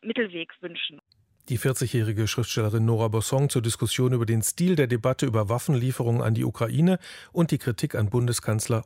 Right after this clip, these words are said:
Speaker 2: Olaf Scholz. Die hessische Kunstministerin Angela Dorn hat die Kritik des Zentralrats der Juden in Deutschland an der Documenta zurückgewiesen und dem Zentralrat Gespräche angeboten.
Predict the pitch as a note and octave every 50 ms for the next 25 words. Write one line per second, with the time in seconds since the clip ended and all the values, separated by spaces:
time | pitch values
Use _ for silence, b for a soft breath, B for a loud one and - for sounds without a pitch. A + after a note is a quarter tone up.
0 | _ - C3+ A#2 G#2+ G#2+ A#2+ - - - A2 G2 - - - - - - _ _
1 | _ _ _ _ _ B B B B B B B B B B B B B B B
2 | - - D#3 D3+ C#3 A#2 D3+ G#3 - - G#3 - F#3 D#3+ C#3+ - - E3 E3+ F3
3 | - - D#3+ C#3+ C#3 C#3 C3+ - - C3 B2+ B2+ B2+ B2+ - - C#3 D#3 D3 C3+
4 | C3 A#2+ A#2+ A#2 G#2+ G2+ A2 C3 E3 F3+ D3+ A2+ G#2+ G2+ F#2+ F#2+ A#2 C3+ C3+ -
5 | - - - B2 A#2+ - - A#2+ - - D#3 - - C3 - - - B2 A2 -
6 | - A#2 A#2+ C3+ C3+ B2+ A#2+ A2+ - - A#2+ G#2+ G#2+ C3+ D3 C#3 C3 A2+ G#2 G2
7 | A#2+ D#3+ F#3+ - - B2+ G#2 G#2+ - - A2+ A#2 A2+ G#2 A#2 - - A#2 A#2+ A#2+
8 | C3 C#3 C3 A2+ - - C3 D#3 E3 - C3 G2+ G2+ A2 A2+ A2 B2+ E3+ G3 B
9 | B B B B B B B - D3 D#3 E3+ E3 - - - - D#3 D#3 D3+ -
10 | E3 D3 - - A#2+ A2+ A2+ G#2+ A2 A2 - - E3 - - - B2+ G#2 F#2+ -
11 | A#2+ A#2+ A#2 A2 G2+ G2 F#2+ G#2+ G2+ F#2+ - - - -